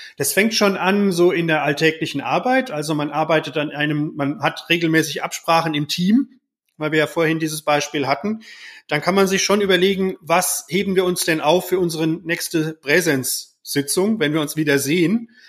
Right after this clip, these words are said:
Und was ist denn jetzt so dringend, beziehungsweise funktioniert auch online ganz gut? So, und dasselbe, wie man das im Team sich überlegen würde,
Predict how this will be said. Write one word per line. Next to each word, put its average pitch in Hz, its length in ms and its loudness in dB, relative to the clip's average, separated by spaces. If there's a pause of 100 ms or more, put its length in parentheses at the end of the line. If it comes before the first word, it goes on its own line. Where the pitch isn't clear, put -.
(200)
Und 160 160 0
was 165 200 2
ist 190 100 -4
denn 170 180 2
jetzt 170 220 0
so 180 140 4
dringend, 220 580 2
beziehungsweise 175 560 -2
funktioniert 165 460 -2
auch 139 120 -2
online 147 400 0
ganz 107 280 -6
gut? - 340 -16 (480)
So, 120 200 -8
und 123 180 -10 (140)
dasselbe, 220 800 4
wie 165 100 -6
man 160 160 0
das 147 120 -4
im 139 160 -8
Team 233 460 0
sich 196 180 -8
überlegen 196 480 0
würde, 185 300 4